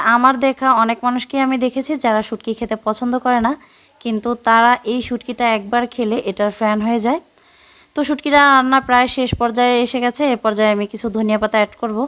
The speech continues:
যদিও যার জন্য তৈরি করেছিলাম সে ধনিয়া পাতা দিতে না করেছিল, কিন্তু আমার মনে ছিল না। যাই হোক, আহ, ভুলক্রমে আমি একটু ধনিয়া পাতা দিয়ে দিয়েছি। তো ধনিয়া পাতা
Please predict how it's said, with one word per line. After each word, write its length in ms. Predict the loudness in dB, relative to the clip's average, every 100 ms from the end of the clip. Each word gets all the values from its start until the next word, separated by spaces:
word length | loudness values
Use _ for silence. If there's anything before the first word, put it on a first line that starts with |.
| -6 -20 -20 -20 _ -2
যদিও 380 | 2 4 4 4
যার 140 | 4 2
জন্য 160 | 2 0 0
তৈরি 180 | 0 0 0
করেছিলাম 440 | -2 -2 0 2 2 0
সে 140 | 0 0 0
ধনিয়া 220 | 0 0 0
পাতা 140 | 0 -2
দিতে 180 | -2 0 0
না 60 | 0
করেছিল, 340 | -2 -4 -2 -2 -2
কিন্তু 220 | -4 -4 -2
আমার 160 | 0 0 0
মনে 160 | 0 -2
ছিল 140 | -2 -2 0
না। 80 | -2 -6 _ _ _ _ _ _ _ _
যাই 260 | 2 4 4 4
হোক, 160 | 2 2
আহ, 60 | 4 4 4
ভুলক্রমে 560 | 0 0 0 0 0 0 0
আমি 100 | -2
একটু 140 | -2 -4 -2
ধনিয়া 200 | -2 -2
পাতা 180 | -2 -2 0
দিয়ে 160 | 0 2
দিয়েছি। 320 | 2 0 -2 -2 -6 _ _ _ _ _ _ _ _ _ _ _ _ _ _ _
তো 40 | 0 2
ধনিয়া 220 | 4 4 2
পাতা 160 | 2